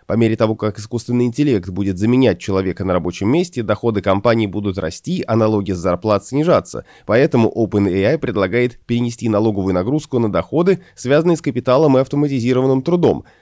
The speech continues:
В американских сми последнее предложение назвали "налогом на роботов". Национальный фонд благосостояния. Open A I призывает создать фонд, который даст каждому гражданину страны долю в экономическом росте, связанном с искусственным интеллектом.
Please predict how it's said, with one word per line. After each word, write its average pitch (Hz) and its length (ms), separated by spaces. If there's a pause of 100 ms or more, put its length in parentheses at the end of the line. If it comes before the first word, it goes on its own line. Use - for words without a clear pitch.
(120)
В 107 60
американских 104 600
сми 143 180
последнее 92 520
предложение 92 520
назвали 101 440
"налогом 104 500
на 131 100
роботов". 95 460 (800)
Национальный 110 680
фонд 120 300
благосостояния. 120 1120 (120)
Open 101 320
A 95 280
I 135 100
призывает 107 460
создать 95 320
фонд, 175 320 (240)
который 147 320
даст 120 280
каждому 107 400
гражданину 98 460
страны 110 320
долю 151 320
в 127 80
экономическом 131 640
росте, 104 320
связанном 117 420
с 180 100
искусственным 104 460
интеллектом. 110 540